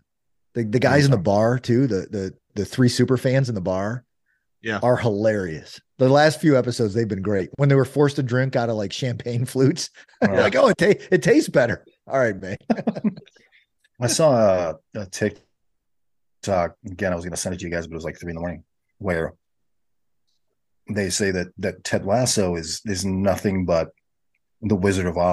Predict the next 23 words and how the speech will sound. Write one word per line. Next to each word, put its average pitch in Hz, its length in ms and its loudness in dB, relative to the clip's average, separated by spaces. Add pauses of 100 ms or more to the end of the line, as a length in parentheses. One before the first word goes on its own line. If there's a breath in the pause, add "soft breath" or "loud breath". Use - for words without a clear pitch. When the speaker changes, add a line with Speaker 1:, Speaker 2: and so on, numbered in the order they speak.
(1040)
Speaker 2:
Oz, 78 360 -6 (280)
and 104 140 -2
they're 87 100 0
all, 82 300 2 (380)
they're 95 180 -2
all 90 140 2
these 87 180 -4
different 90 300 -6
characters. 87 600 -4 (520)
And 98 100 -2
obviously, 92 380 0
Ted 92 220 0
is 90 120 -2
Dorothy, 95 540 0 (400)
stranger 131 480 0
Speaker 3:
Yeah. 90 60 0
Speaker 2:
in 87 80 -2
a 80 40 -6
strange 90 420 -4
land. 98 320 4
Speaker 1:
Yeah, 92 80 -2 (100)
yeah, 90 80 -4
yeah. 85 80 -10